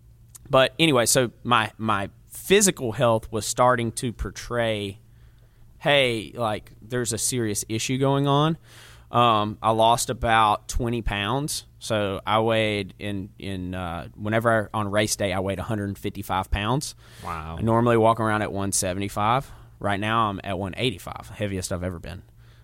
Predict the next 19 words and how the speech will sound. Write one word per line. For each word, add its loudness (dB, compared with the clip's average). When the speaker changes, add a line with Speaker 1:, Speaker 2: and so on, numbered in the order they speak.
Speaker 1:
I -10
guess -8
that -10
means -8
I'm -10
happy. -14
Um, -6
<laughs> -4
so, 6
uh, -6
the 2
rapid 4
weight 4
loss 4
started, 2
was 0
a 2
very, 0
um, 0